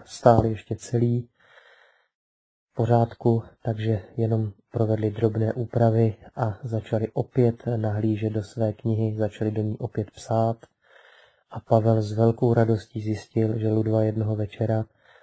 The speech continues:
odešel nahoru na skály, kde se oblékl do svého indiánského obleku a vítal tam slunce, jak dělával dřív. Stali se z nich opět dobří kamarádi,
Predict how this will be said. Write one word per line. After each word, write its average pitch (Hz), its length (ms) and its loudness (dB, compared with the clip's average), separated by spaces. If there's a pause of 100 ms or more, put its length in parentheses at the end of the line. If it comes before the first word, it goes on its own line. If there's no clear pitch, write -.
(120)
odešel 113 680 4
nahoru 110 360 0
na 107 140 -4
skály, 110 600 2
kde 113 160 -6
se - 140 -8
oblékl 110 420 -2
do 107 100 -4
svého 110 240 -2
indiánského 107 680 -4
obleku 110 540 -2 (680)
a - 80 -4
vítal 107 400 0
tam 107 340 -2
slunce, 110 760 -2
jak 107 200 -2
dělával 104 500 -2
dřív. 104 300 -6 (580)
Stali 113 280 0
se 117 160 0
z 107 40 2
nich 113 200 2
opět 117 240 0
dobří 107 300 -2
kamarádi, 110 760 2